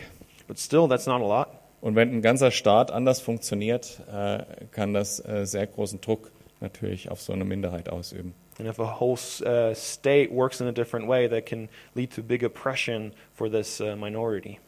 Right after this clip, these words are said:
Speaker 2: Und so ist das auch in Turkmenistan. Äh, dort ist ein diktatorisches islamisches Regime.
Speaker 1: And that's the case for Turkmenistan, 'cause there is a dictatorial, um,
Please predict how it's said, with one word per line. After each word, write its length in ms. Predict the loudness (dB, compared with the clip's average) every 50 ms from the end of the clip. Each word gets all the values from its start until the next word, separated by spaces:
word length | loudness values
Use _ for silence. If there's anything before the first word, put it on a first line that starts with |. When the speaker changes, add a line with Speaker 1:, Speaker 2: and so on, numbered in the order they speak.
| -20 -20 _ -8
Speaker 2:
Und 120 | -6 0
so 120 | 4 6 6
ist 140 | 6 6
das 180 | 4 4 4 4
auch 160 | 2 2 2
in 80 | 2 2
Turkmenistan. 840 | 2 0 2 4 4 4 4 4 2 0 -2 -2 -2 -2 -4 -6 -8
Äh, 360 | -8 -6 -4 -4 -4 -6 -8 -10 -8 -2
dort 280 | 2 2 2 2 0 -4
ist 180 | -10 -8 -8
ein 100 | -6 -6
diktatorisches 880 | -4 -6 -6 -4 -2 -2 -2 0 2 2 2 2 0 -2 -6 -6 -6 -6
islamisches 720 | -6 -6 -2 0 0 0 0 0 -2 -4 -6 -6 -4 -2
Regime. 440 | -2 -2 0 0 -2 -2 -2 -4 -6 -8 -16 -20 _ _ _ _ _ _ _ _ _ _ _ -12
Speaker 1:
And 140 | -8 -4 -4
that's 160 | -4 -4 -4
the 80 | -6 -6
case 280 | 2 4 4 4 4
for 120 | 2 -2 -4
Turkmenistan, 840 | -4 -6 -6 -4 -4 -2 -2 -2 -2 -2 0 0 0 0 0 -2 -4
'cause 180 | -8 -8 -4
there 140 | -2 -2 0
is 120 | 0 -2
a 40 | -4
dictatorial, 920 | -4 -4 -4 -4 -4 -6 -2 2 4 4 6 6 6 6 6 6 4 4 4
um, 440 | 4 4 4 4 2 0 -2 -8